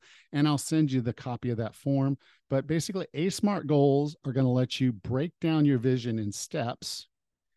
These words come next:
so you can get through this. Now, before we get off here, there are a few things that I want you to keep in mind. Okay, first off, these do have to be written. This is not something you just put in your head. Write them down. When you write them down,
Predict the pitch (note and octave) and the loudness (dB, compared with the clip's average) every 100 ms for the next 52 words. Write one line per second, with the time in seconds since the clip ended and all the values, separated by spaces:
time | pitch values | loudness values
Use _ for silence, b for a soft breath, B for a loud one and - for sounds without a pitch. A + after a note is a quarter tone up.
0 | _ - C3+ B2 A#2+ B2+ - B2+ G2 F2+ | _ 0 2 4 2 0 -2 -2 -2 -4
1 | - A2+ G#2+ - D4 E3+ F#3+ - C3 G#2+ | 0 0 0 -4 -6 -2 -4 -4 -4 -4
2 | G#2+ B2+ D3 D#3+ C#3+ - E3 D#3 - C#3 | -2 -2 -2 -2 -2 -2 2 2 4 2
3 | B2+ B2+ A#2 A2+ - A2 - A#2 A2+ G#2 | 2 -2 -2 -2 -4 -10 -8 -4 0 0
4 | G#2 F2+ - - D3 - G#2 - C#4 G#3 | 0 -4 -14 -18 -14 -10 -10 -6 -6 -2
5 | - A2+ A2 b b b _ F3 E3+ - | -2 -2 -4 b b b _ 0 0 2
6 | D3+ C3+ C3+ C#3 - B2 A#2 G#2 G#2+ F#2+ | 2 2 -2 -10 -8 -4 -2 -2 -4 -6
7 | G2+ C3 E3 E3+ D#3+ - D#3 D3+ C#3 A#2+ | -6 -2 2 2 2 -2 -4 0 0 0
8 | A2+ - A#2+ G#2+ F#2 - G#2+ F#2+ _ b | -2 -6 -8 -8 -10 -10 -14 -16 _ b
9 | b b b b _ - A2+ A#2 D#3 D#3+ | b b b b _ -10 -4 0 0 -2
10 | - C#3 C3+ A#2+ A2 G#2+ F2+ - _ _ | 0 4 4 4 -2 -4 -6 -14 _ _
11 | _ _ _ _ _ B2 A#2 A2+ A#2+ E3+ | _ _ _ _ _ 4 6 6 4 0
12 | F#3 A3 G#3 D3+ C#3+ D3 D3 | 0 0 2 0 0 2 0